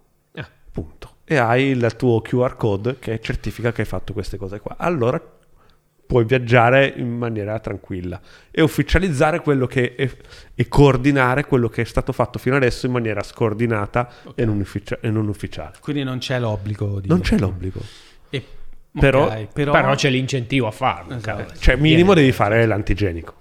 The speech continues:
Speaker 3: Però perché io ho letto che ci sono, ah,
Speaker 2: Una
Speaker 3: ok.
Speaker 2: tamponata te la devi fare.
Speaker 3: Ok,
Speaker 2: Ma
Speaker 3: ok.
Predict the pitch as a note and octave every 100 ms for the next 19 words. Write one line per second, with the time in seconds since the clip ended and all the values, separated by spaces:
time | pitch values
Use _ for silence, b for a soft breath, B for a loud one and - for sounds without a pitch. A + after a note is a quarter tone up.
0 | _ D#3 G3+ - C3+ E3+ E3+ A#2+ - A#2
1 | A#2+ - A2+ C#3 B2+ B2+ A#2 G#2+ B2+ B2+
2 | C3 B2 C3 B2+ A2+ G2 F2+ F2+ D#2 A2+
3 | - E2 - G2+ F2+ - -